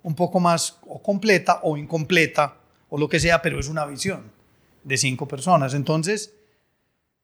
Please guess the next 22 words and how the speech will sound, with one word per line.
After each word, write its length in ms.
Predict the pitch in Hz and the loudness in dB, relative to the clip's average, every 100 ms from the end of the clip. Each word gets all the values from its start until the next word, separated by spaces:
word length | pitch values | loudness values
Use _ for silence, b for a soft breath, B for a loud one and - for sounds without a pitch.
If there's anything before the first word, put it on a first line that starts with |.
| _ | _
yo 260 | - 151 196 | -10 0 2
más 240 | 240 254 | 2 2
que 300 | - 269 262 | 0 2 2
egos 240 | 240 240 202 | 2 0 -4
y 60 | 160 | -8
que 80 | |
cosas 300 | 135 165 175 | -8 -6 -6
que 100 | - | -8
existen, 600 | 139 - 143 - 151 160 - | -8 -4 -4 -6 -8 -8 -6
yo 180 | 143 165 | 4 4
lo 100 | 196 | 6
que 120 | 180 | 4
veo 200 | 151 175 | 6 4
frente 340 | 185 151 147 | 2 -2 -2
a 40 | 147 | -4
ese 120 | 170 | -4
punto 360 | 190 185 180 | -4 -4 0
es 120 | 185 - | -2 -2
que 340 | 190 185 - - _ _ _ _ _ _ _ _ _ _ _ _ - | -2 -4 -6 -16 _ _ _ _ _ _ _ _ _ _ _ _ -10
de 240 | 143 160 | -2 2
alguna 420 | 151 151 190 233 | 2 0 0 0
forma 600 | 233 214 180 170 165 165 | 2 0 0 -2 -4 -6